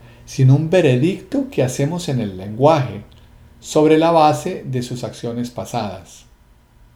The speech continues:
Al no verlo como un juicio, lo podemos tomar como una cualidad inamovible de Carolina, tan sólida como una afirmación.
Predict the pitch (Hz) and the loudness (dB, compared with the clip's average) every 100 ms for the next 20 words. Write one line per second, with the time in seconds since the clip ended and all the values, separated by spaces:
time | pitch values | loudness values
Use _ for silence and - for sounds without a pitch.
0 | _ _ _ _ _ _ 113 120 135 143 | _ _ _ _ _ _ -8 0 4 6
1 | 170 202 214 208 147 120 113 107 135 135 | 6 4 0 0 -2 -4 -4 -8 -4 -4
2 | 135 208 262 277 - _ _ _ _ _ | -4 -6 -6 -8 -20 _ _ _ _ _
3 | _ _ _ _ 147 143 143 139 156 190 | _ _ _ _ -2 0 2 2 2 -2
4 | 151 131 139 160 - 131 127 143 160 156 | -2 0 0 -2 -4 -4 -2 -2 -4 -2
5 | 127 117 120 139 - - 156 139 131 113 | -2 0 0 -2 -4 -6 -4 -2 0 -2
6 | 113 190 240 240 233 135 127 117 127 123 | -2 -2 0 0 0 -2 -4 -2 -2 -4
7 | 98 90 - _ _ _ - 117 120 - | -6 -12 -20 _ _ _ -6 -4 -4 -2
8 | 156 165 214 214 220 - 113 107 107 117 | 0 0 0 -2 -4 -10 -8 -6 -6 -6
9 | 127 120 110 95 95 - 104 90 71 | -6 -6 -8 -12 -14 -14 -14 -14 -16